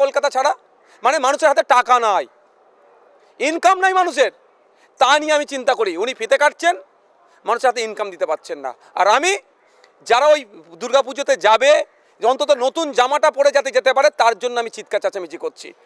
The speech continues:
কেন সিকিমের মতো হবে না? সিকিমের শহর এলাকায় মা-, মানুষ পরিবার পিছু প্রায় দশ হাজার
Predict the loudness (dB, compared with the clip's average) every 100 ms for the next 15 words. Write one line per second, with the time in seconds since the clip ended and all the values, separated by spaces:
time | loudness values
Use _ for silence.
0 | _ _ 0 0 -6 -10 -6 -4 -2 2
1 | 2 0 -4 -10 _ _ _ -14 -10 -2
2 | -2 0 2 4 4 2 2 0 0 0
3 | 0 -4 _ -10 -4 -2 -4 -14 _ _
4 | -4 -2 2 0 -2 -12 -4 -2 0 0
5 | 2 0